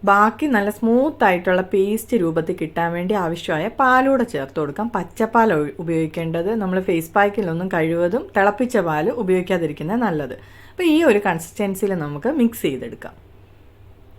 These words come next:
എന്നിട്ട് നമുക്ക് മുഖത്ത് നല്ലപോലെ തേച്ച് പിടിപ്പിക്കാം. അപ്പം ഞാൻ already പറഞ്ഞല്ലോ, ടാൻ മാറാനും പിഗ്മെന്റേഷൻ മാറാനും ഒക്കെ അടിപൊളിയായിട്ടുള്ളൊരു പായ്ക്കാണ് ഇത്. അപ്പം ഞാൻ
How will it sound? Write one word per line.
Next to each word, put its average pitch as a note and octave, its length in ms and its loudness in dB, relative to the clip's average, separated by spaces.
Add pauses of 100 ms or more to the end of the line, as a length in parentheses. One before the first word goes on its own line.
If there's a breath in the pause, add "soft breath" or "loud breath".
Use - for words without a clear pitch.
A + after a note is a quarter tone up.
(1500 loud breath)
എന്നിട്ട് F#4 240 4
നമുക്ക് G#3 240 2
മുഖത്ത് F#3+ 440 0
നല്ലപോലെ F#3+ 680 0
തേച്ച് D#3 240 -2
പിടിപ്പിക്കാം. D#3+ 380 -6
അപ്പം G#3 120 -4
ഞാൻ F3+ 220 -2
already F#3 380 0
പറഞ്ഞല്ലോ, E3 400 -2 (100)
ടാൻ E3+ 300 -4
മാറാനും D#3 440 -4
പിഗ്മെന്റേഷൻ F#3 720 -4
മാറാനും D#3 480 -6
ഒക്കെ C#3 200 -8
അടിപൊളിയായിട്ടുള്ളൊരു D#3 1160 -2
പായ്ക്കാണ് D3 400 -4
ഇത്. D3 240 -6 (400 loud breath)
അപ്പം B3+ 240 0
ഞാൻ D#3 320 -6